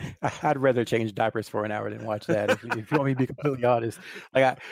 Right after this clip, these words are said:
li-, listen, I don't, I don't wanna, I don't wanna be any, any misconceptions. Like, I do not enjoy that style of basketball at all. I can't stand it.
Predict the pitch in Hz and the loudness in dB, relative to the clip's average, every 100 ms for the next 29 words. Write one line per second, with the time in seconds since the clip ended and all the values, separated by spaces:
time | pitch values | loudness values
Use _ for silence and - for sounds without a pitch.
0 | - - 143 143 147 - 135 135 127 131 | -10 2 4 4 4 2 4 4 6 4
1 | 131 131 120 117 113 - _ _ 117 120 | 4 2 2 0 -2 -8 _ _ -2 0
2 | 123 113 113 123 120 123 120 - - 143 | 2 0 -2 -4 -6 -6 -6 -6 0 4
3 | 139 127 131 - 110 120 110 107 107 110 | 4 4 2 0 2 2 2 0 0 2
4 | 113 117 110 117 110 - _ 113 113 110 | 2 0 0 0 0 -4 _ -6 0 2
5 | 107 104 120 107 104 107 - 101 98 98 | 2 2 0 0 2 0 0 -4 -4 0
6 | 104 101 101 107 - - 113 101 | 0 -2 -4 -8 -6 -4 -2 -2